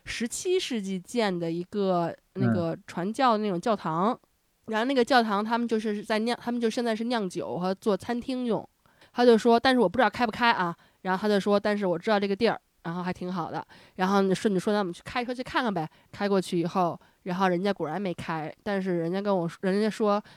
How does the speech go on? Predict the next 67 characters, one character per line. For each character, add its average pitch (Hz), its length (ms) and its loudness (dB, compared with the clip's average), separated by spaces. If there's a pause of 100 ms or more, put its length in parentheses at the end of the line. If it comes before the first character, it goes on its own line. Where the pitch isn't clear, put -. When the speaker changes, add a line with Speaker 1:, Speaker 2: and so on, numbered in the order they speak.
(160)
Speaker 1:
：“那 214 120 -2
个， 190 160 0
但 247 140 0
是 240 60 -2
你 208 120 -2
们 175 80 -2
如 208 80 0
果 247 80 6
只 233 120 -2
喝 233 160 -2
啤 220 140 -2
酒 226 120 0
的 208 120 -4
话， 180 120 -4
Speaker 2:
啊， 170 40 0
啊。 170 40 -2
Speaker 1:
没 160 140 -4
关 170 180 -2
系， 170 80 -6
你 165 80 -6
可， - 200 -10
你 185 80 -2
们 170 100 -4
可 190 120 -6
以 190 60 0
在 185 80 0
院 180 180 0
子 160 60 -4
里 151 100 -10
喝。” 214 240 -2 (300)
我 240 60 -2
说 - 80 0
：“那 440 80 0
好， 262 200 0
我 277 60 4
们 214 80 0
就 254 100 -2
只 185 160 -4
喝 196 160 -2
啤 208 200 -4
酒。” 190 180 -4
对， 180 140 -4
对， 175 100 -2
对。 170 160 -6 (320)
然 220 100 4
后 262 120 4
他 320 160 2
们 311 80 2
都 311 100 6
是 269 60 4
自 262 240 -4
己 165 240 -10
酿 214 280 2
的， 170 140 -6
然 165 100 -6
后 185 80 -4
都 202 140 2
是 190 80 2
精 226 300 -4
酿， 214 300 0
然 160 80 -8
后 190 60 0
有 185 120 0
三 226 280 -4
种 175 220 -8
啤 165 180 -16
酒。 95 380 -10